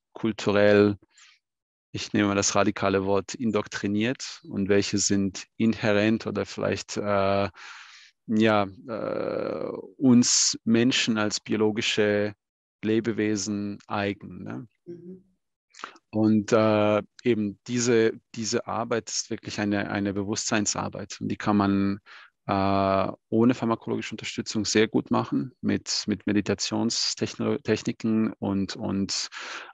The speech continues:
Speaker 1: anderen kontemplativen Techniken. Ähm, aber man kann sie auch sehr gut mit pharmakologischen Mitteln machen und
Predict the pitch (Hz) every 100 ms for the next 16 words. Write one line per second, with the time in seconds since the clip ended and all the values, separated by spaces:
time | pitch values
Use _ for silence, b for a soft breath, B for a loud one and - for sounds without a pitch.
0 | - 107 110 110 107 - 110 104 - 107
1 | 110 104 98 104 - 107 107 107 - B
2 | B _ 101 104 104 104 - - 120 117
3 | 127 117 113 110 - 110 107 107 107 104
4 | 101 - - 107 104 113 110 110 - 98
5 | 95 98 98 110 - 113 104 95 -